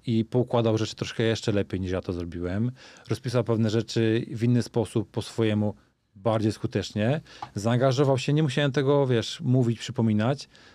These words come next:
i był terminowy. Coś, co jest naprawdę nie jest standardem, jak dobrze wiesz. A tutaj ktoś wychodzi, zajmował się, zarządzał już jakby w Gromie pewne-, pe-, pewnym obszarem, wchodzi w całkowicie inny obszar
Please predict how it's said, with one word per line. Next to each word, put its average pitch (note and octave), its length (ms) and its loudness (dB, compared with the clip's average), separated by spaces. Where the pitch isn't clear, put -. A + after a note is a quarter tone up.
i C3 220 0
był C3+ 140 -2
terminowy. B2+ 580 0
Coś, B2+ 220 0
co - 100 0
jest A#2+ 100 2
naprawdę B2 520 4
nie B2+ 160 4
jest C3 180 4
standardem, E2+ 600 -4
jak G#2 100 -2
dobrze G2 260 0
wiesz. E2+ 300 -8
A - 60 -4
tutaj C3 320 0
ktoś B2 300 -2
wychodzi, A#2 640 0
zajmował A#2+ 420 2
się, A2+ 360 2
zarządzał G#2+ 420 0
już G2 160 -4
jakby A2 260 0
w G#2 60 -4
Gromie G#2 340 0
pewne-, A2+ 220 -2
pe-, A2 200 -2
pewnym A2 280 0
obszarem, D#3 340 0
wchodzi D3 340 0
w - 60 -12
całkowicie C3 440 -2
inny A2+ 140 2
obszar E3 340 -2